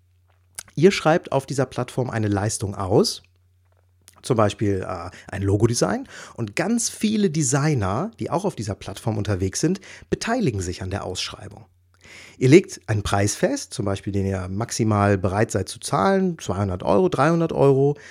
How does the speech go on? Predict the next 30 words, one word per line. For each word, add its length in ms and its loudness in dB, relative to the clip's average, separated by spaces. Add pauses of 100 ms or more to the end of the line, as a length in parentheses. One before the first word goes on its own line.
(300)
und 380 0
dann 300 0 (180)
beteiligen 480 -2
sich 220 -6
die 140 -4
Designer, 760 -2
die 80 -6
zu 220 -4
diesem 280 -2
Preis 360 -4
eine 200 -2
Leistung 560 -4
abliefern 500 -4
wollen. 220 -14 (420)
Je 220 4
höher 300 10
euer 400 4
maximaler 640 -2
Preis 360 -4
ist, 260 2
desto 220 -4
mehr 480 2 (260)
und 220 -14
desto 440 -2
qualitativ 720 -4
hochwertigere 640 -2 (400)
Entwürfe 440 6
bekommt 360 4
ihr 60 -10
natürlich. 580 -16